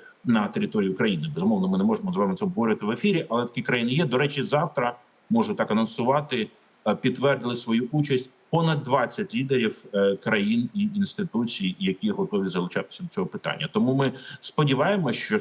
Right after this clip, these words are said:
президент Макрон, як лідер цієї ініціативи,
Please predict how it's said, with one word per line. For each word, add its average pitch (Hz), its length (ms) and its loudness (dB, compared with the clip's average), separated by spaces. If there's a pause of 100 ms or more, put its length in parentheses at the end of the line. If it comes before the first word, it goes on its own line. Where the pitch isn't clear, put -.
(100)
президент 120 360 2
Макрон, 127 360 0
як 107 220 0
лідер 135 380 0
цієї 90 340 -6
ініціативи, 87 760 -6